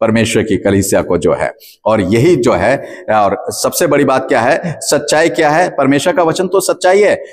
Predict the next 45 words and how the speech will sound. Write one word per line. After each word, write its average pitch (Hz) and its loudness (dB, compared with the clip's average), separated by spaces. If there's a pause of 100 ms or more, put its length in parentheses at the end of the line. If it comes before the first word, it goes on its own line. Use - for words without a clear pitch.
(120)
यीशु 156 2
मसीह 208 0
खुद 226 -2
एक 180 0
सच्चाई 135 2
है। 160 0 (180)
और 160 2
यूहन्ना 151 4
सत्रह 156 0
सत्रह 151 -2
जब 151 2
आप 147 2
पढ़ेंगे 147 2
तो 151 2
लिखा 139 0
है, 170 2 (280)
"सत्य 233 -2
के 196 2
द्वारा 160 2 (960)
उन्हें 165 2
पवित्र 165 2
कर, 143 2
क्योंकि 139 -2
तेरा 117 0
वचन 98 -2
सत्य - -12
है।" - -20 (760)
आज - -4
परमेश्वर 247 2
का 226 2
वचन 196 0
सत्य 156 -2
है 123 2
और 180 4
उसकी 180 2
सच्चाई 180 0
को 214 0
क्या 180 2
है, 175 4 (100)
ताक - -2
पे 151 4
रखा 127 0
हुआ, 127 2
बेच 175 0
दिया। 110 0